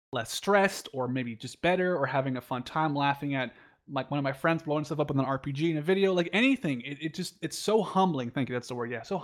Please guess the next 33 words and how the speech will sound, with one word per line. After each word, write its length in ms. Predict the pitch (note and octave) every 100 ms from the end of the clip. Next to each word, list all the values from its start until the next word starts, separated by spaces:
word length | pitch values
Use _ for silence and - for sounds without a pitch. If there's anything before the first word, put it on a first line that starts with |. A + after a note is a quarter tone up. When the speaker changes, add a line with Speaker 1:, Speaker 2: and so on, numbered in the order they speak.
| - -
Speaker 1:
humbling. 680 | F#3+ F#3+ D3+ C3+ A2+ A2 - -
Speaker 2:
And 300 | C#3+ C#3 C#3
I, 260 | D3+ C#3+ C#3+
I 140 | C#3
think 420 | C3+ D#3 C#3 C#3 C3+
that, 420 | B2 A#2+ A#2 - -
uh, 280 | C#3+ A#2+ A#2 C3+
a 60 |
lot 180 | B2+ B2
of 100 | -
people 380 | C3+ B2 B2 A2
will 360 | A#2 B2+ B2
be 220 | A#2+ B2+ A#2
reacting 760 | A#2 A#2 A2+ G#2+ - B2 A2 -
to 160 | C3+
that 440 | B2 A#2 A2 G#2 C3+
because, 960 | C3 A#2 - B2 A#2 A2+ A2 - - -
uh, 140 | C#3 C#3+ D#3+
yeah, 340 | C#3+ C3 G#2+ G#2+
basically 580 | C#3 C#3 C#3+ C3+ C#3 C3
all 160 | B2+ D3+
those 280 | D#3 D3 -
people 420 | C#3+ C#3 C#3 B2
that 180 | A#2+ A#2
you're, 320 | C3 C3 A#2+ - - - -
uh, 320 | A#2+ A2+ A2+ -
entertaining 1120 | D3 C#3+ C#3+ - - D#3+ E3 D3+ C3+ B2+ B2+
with 400 | B2+ C3 B2 -
your 100 | C3+
video 680 | A#2+ C3 C3+ B2 A#2+ A#2 A#2
and, 260 | A#2 A#2
and, 320 | A2+ A#2+ A#2 A#2
uh, 200 | A#2